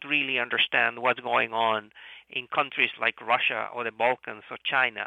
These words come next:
or Latin America, uh, or, or Africa without understanding the huge impact that these, uh, trafficking networks have, that, um, they have been around forever and that, that their smuggling is part of the human experience.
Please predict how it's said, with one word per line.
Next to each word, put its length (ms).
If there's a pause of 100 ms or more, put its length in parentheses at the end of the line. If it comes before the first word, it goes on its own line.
(100)
or 80
Latin 280
America, 480 (760)
uh, 360
or, 200
or 140
Africa 420 (300)
without 340
understanding 640
the 80 (120)
huge 240
impact 420 (140)
that 180
these, 220 (180)
uh, 140
trafficking 540
networks 520
have, 340 (680)
that, 180 (160)
um, 580
they 120
have 260
been 200
around 520
forever 460
and 260
that, 140 (240)
that 180
their 160 (340)
smuggling 400
is 60 (100)
part 220
of 80
the 80
human 320
experience. 640